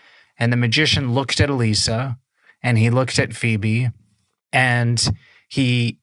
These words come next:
said, "I've got something for you guys in my pocket." And they were like, "Well, what is that?" And the magician pulled out a blue note. And Phoebe and Elisa looked at each other, because how could the magician possibly know about the blue notes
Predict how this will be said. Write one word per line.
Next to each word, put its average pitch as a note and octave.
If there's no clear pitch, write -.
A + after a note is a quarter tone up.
said, C3+
"I've B2
got D3+
something A#2+
for A#2
you A2+
guys A2+
in A#2
my A2
pocket." C#3
And G#2+
they A#2+
were A#2
like, A2+
"Well, A#2+
what C3
is D3+
that?" G#2
And A#2+
the A#2+
magician B2
pulled D3+
out B2+
a A2+
blue B2+
note. B2+
And A2+
Phoebe C3
and A#2+
Elisa A#2+
looked C3+
at A2
each G#2
other, A2
because B2+
how D#3+
could D3+
the C3
magician B2+
possibly A#2+
know B2
about A#2
the A#2
blue B2+
notes B2